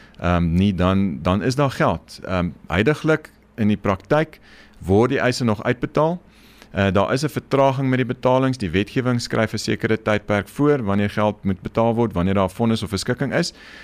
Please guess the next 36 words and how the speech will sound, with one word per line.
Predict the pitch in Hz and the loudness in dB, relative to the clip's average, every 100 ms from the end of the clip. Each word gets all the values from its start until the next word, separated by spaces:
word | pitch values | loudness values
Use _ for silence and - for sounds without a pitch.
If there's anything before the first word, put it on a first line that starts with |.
| - - | -20 -6
Die | 104 | -4
fonds | - 135 120 | 0 0 2
hou | 98 | 0
nie | 127 | 2
huidiglik | 110 98 107 113 92 | 2 0 0 -2 -2
by | 90 | -2
daardie | 98 95 95 95 | 0 0 0 0
tydbeperking | 107 101 _ _ _ 90 - 120 120 131 127 | -2 -2 _ _ _ -6 0 0 0 -2 -2
nie, | 131 | 0
maar | 92 85 92 113 127 - - - | 0 2 2 2 -2 -10 -20 -14
die | 98 | -8
geld | - 113 87 | -2 0 0
word | 92 92 | -2 -2
nog | 85 | -4
betaal. | - - - - | -6 -10 -10 -10
Dis | - 95 | -8 -4
is | 98 | -2
net | 113 110 | -2 -2
'n | 92 | -4
bietjie | 92 107 | -4 -4
van | 104 | -2
'n | 98 | -4
vertraging | - - 127 120 110 95 | -6 -2 2 2 2 -2
by | 87 | -2
die | 90 | -2
betaling | 80 - 85 85 80 | -2 -2 0 0 -2
van | 87 | -6
eise. | - 62 - - - - - | -6 -8 -10 -14 -20 -20 -6
Maar | 95 | 0
daar | 95 95 | 0 0
is | 113 - | -2 -2
geld | 123 113 107 - | 0 0 0 -4
en | 90 90 85 - - | -2 0 0 -6 -6
mense | 92 98 107 | 0 0 2
moenie | 117 127 - | 0 0 0
dink | 95 95 | 0 0